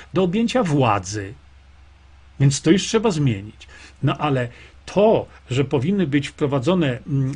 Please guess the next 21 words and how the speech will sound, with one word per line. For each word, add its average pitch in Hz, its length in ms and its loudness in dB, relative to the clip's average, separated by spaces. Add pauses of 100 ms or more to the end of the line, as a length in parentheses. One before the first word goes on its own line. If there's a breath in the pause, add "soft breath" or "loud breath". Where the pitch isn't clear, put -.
ustawy, 143 680 2 (280 soft breath)
które 156 300 0
mówią, 151 460 2 (280)
w 143 60 -10
skrócie 311 600 2
oczywistym, 127 560 -4 (400 loud breath)
jeśli 156 680 4
jest 156 360 2
weto 135 500 4
obywatelskie, 131 840 0
to 143 220 2
musi 170 440 4
się 139 120 -2
zakończyć 131 460 -2
referendum, 156 640 -2 (460 loud breath)
re-, 165 300 4
wyniki 170 460 2
referendum 170 600 0 (140)
są 135 260 -6 (120)
obowiązujące 127 840 2
rząd. - 280 -14